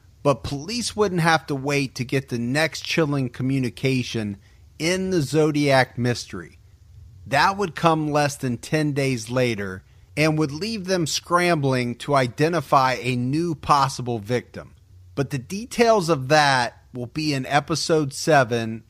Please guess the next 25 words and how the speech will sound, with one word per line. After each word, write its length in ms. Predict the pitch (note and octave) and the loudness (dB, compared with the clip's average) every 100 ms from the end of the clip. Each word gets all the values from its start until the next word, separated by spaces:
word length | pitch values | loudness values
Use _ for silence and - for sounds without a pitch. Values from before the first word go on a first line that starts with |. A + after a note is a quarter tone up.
| - | 0
of 300 | A#2+ A2+ - | 0 0 -2
Criminology. 960 | - D3 C#3 C3 A#2 F#2+ F2 - - - - | 0 2 4 4 4 2 -4 -16 -20 -10 -6
If 160 | E3 | -4
you 80 | F#3 | -2
like 300 | G3 C4 - | 0 0 0
the 100 | A#3 | -8
show, 640 | - F#3+ F3 E3 D#3 C#3+ - - _ - - | 0 4 6 6 4 0 -8 -20 _ -20 -18
please 360 | - G#3 B3 - | -10 -8 -4 -4
subscribe 920 | A3+ F3 - F3 D#3+ D#3 D3 D3 C#3 - - - - | -4 -6 -2 4 6 6 6 2 -4 -14 -20 -12 -4
and 260 | C3+ A#2+ - | -2 -4 -4
take 300 | A3 A3+ - | -4 -4 -6
the 100 | A3+ | -4
time 420 | - F3 E3 D3+ | 2 4 4 2
to 120 | C3+ | -4
rate 440 | A2 B2 E3+ F#3+ - | -4 0 2 0 -2
and 140 | F3+ | -2
review 420 | D#3+ C3+ D#3 D3+ | -2 -2 -2 0
us 180 | D3 - | 0 -2
on 200 | A#2+ A2+ | -4 -4
iTunes 880 | C3 E3 E3 - F3 E3 D#3+ D#3 - | 0 2 0 -2 -2 0 0 -2 -4
or 160 | B2 B2+ | -4 -4
your 140 | A2+ | -4
favorite 520 | - F3+ F#3 F3 - | -4 -2 -2 -4 -6
Android 580 | D3+ D#3 C#3+ C#3+ C#3+ C3 | -4 -2 -2 0 0 0
app. 300 | A#2 A2 F2+ | -4 -4 -6